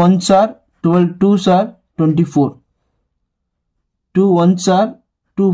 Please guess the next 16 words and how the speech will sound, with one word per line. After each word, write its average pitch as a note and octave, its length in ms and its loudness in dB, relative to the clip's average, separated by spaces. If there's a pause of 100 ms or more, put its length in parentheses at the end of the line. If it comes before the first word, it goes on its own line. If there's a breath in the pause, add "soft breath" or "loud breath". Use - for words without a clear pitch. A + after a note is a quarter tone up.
fours F3+ 320 0 (140)
are G#3 120 -2 (360)
eight. C#3+ 200 0 (1800)
இந்த E3+ 220 4
எக்ஸ் - 240 -10
கியூபையும் F#3+ 420 2 (200)
இந்த E3 220 2
எக்ஸ் C#3+ 200 -6
கியூபையும் E3+ 420 2 (160)
cancel D#3 360 -2
பண்ணிடலாம். A2 380 -4 (1120)
x - 180 -6
minus F#3+ 280 2 (100)
one-ஐயும் E3+ 380 2 (300)
x C#3+ 160 -8
minus E3 260 2